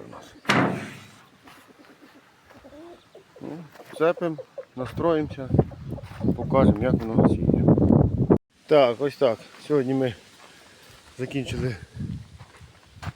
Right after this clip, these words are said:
сіяти овес. Прийшлося мені розібрати ту свою рамочку. Бачите,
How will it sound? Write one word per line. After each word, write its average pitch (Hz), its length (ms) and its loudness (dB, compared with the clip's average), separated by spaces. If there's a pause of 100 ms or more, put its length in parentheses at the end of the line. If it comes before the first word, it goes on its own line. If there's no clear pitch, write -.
(180)
сіяти 196 480 -4 (1700)
овес. 147 460 -2 (1900)
Прийшлося 147 460 -6
мені 135 220 0
розібрати 127 540 -2
ту 123 160 -12
свою 123 280 -2
рамочку. 107 460 -4
Бачите, 113 380 -2